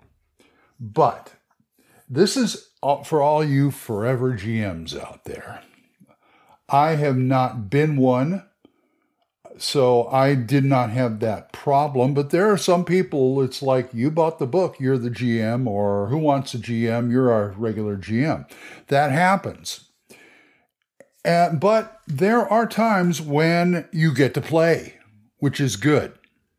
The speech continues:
Now, somebody with a lot of experience playing should use that experience at the table when you're behind the screen. What I'm saying is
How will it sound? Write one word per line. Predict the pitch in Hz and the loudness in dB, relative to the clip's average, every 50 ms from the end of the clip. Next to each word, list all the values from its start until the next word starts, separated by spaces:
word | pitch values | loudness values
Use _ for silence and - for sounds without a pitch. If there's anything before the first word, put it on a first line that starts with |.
| _ _ _ _ _ _ _ _ _ _ - | _ _ _ _ _ _ _ _ _ _ -2
Now, | 139 147 151 147 147 147 143 135 - _ _ _ _ | 0 2 4 4 4 2 0 -2 -8 _ _ _ _
somebody | - - - - 220 254 294 285 294 254 220 190 175 | -6 -4 0 2 2 2 2 2 2 2 4 2 2
with | 170 165 180 170 165 - | 2 2 2 0 2 0
a | 123 | 0
lot | 127 135 143 147 139 | 2 2 2 2 0
of | 135 127 | -2 -2
experience | 120 - - - 143 135 131 123 113 104 - - - _ - - | -4 -4 -6 -4 0 2 2 2 2 -2 -6 -8 -16 _ -18 -16
playing | - - 160 185 208 208 160 120 101 87 82 78 71 71 - _ _ _ _ _ _ _ _ _ _ _ _ _ - | -8 -4 0 0 2 2 2 0 -2 -4 -10 -12 -12 -14 -16 _ _ _ _ _ _ _ _ _ _ _ _ _ -12
should | - - - 175 151 110 | -6 2 4 4 4 4
use | 98 101 104 117 143 202 254 277 262 - - | 0 -4 -4 -2 0 2 2 2 2 0 2
that | 160 127 110 104 | 2 2 2 2
experience | 98 95 - - - - 123 117 110 104 107 107 110 107 - - - | -2 -4 -6 -8 -6 -2 0 0 0 0 0 -2 -2 -4 -6 -6 -2
at | 147 147 143 139 - | 0 0 0 0 -4
the | 123 | -10
table | - - 175 175 170 139 131 117 120 120 | -6 -4 -4 -4 -2 -2 -2 0 0 2
when | 131 139 143 | 2 0 0
you're | 139 147 135 | 0 -2 -2
behind | 120 127 117 120 123 120 110 92 | 0 0 0 0 2 0 0 0
the | 92 | -2
screen. | - - - - 131 120 107 92 85 - - _ _ _ _ _ _ _ _ _ _ _ _ _ _ _ _ _ _ _ _ _ _ _ _ _ _ _ _ _ _ _ _ _ _ - | -4 -6 -2 0 0 0 0 -2 -6 -10 -16 _ _ _ _ _ _ _ _ _ _ _ _ _ _ _ _ _ _ _ _ _ _ _ _ _ _ _ _ _ _ _ _ _ _ -6
What | 196 202 | -4 -2
I'm | 220 190 | -2 -2
saying | 139 - 208 196 190 180 156 | -2 0 0 0 2 2 4
is | 139 131 131 131 127 - - _ | 4 4 4 2 0 -2 -10 _